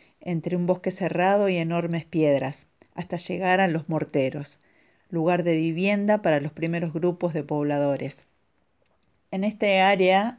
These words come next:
eh, realizaban actividades domésticas como la molienda de semillas, preparación de pigmentos para pinturas, fabricación y mantenimiento de las armas de caza,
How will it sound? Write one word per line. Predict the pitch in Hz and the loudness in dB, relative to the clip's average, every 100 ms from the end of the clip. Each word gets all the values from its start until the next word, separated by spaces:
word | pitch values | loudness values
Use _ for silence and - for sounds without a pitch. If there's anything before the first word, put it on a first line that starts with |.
| - | -4
eh, | 170 156 | -2 0
realizaban | 165 160 165 - 170 180 | 0 -2 -4 -2 0 0
actividades | 170 - 156 156 165 170 175 | -2 -2 -2 2 2 0 -4
domésticas | 175 185 190 - 185 190 202 - - _ _ - | -4 -2 -4 -8 -6 -6 -6 -12 -20 _ _ -8
como | 175 156 | -4 -2
la | 151 | -2
molienda | 151 156 170 165 160 | 0 0 -2 0 0
de | 160 | -2
semillas, | 170 165 190 185 170 180 - _ _ _ _ | -4 -4 -2 -2 -4 -6 -10 _ _ _ _
preparación | - 170 156 156 - 180 | -2 0 0 -2 -4 -2
de | 170 | -4
pigmentos | 165 160 170 170 175 170 | -4 -6 -2 -2 -4 -8
para | - 151 147 | -6 -6 -6
pinturas, | 156 156 208 196 170 175 - _ _ _ _ - | -8 -4 0 2 0 -4 -14 _ _ _ _ -6
fabricación | 160 151 156 - 160 - 202 202 | -2 -2 -4 -4 -4 -2 0 0
y | |
mantenimiento | 175 160 156 160 160 175 190 190 165 | 0 -2 -2 -2 -2 -2 0 0 0
de | 151 | 0
las | 156 165 | -4 -4
armas | 156 156 151 | -4 -4 -4
de | 151 | -2
caza, | 196 196 196 165 190 | 0 0 -2 -6 -8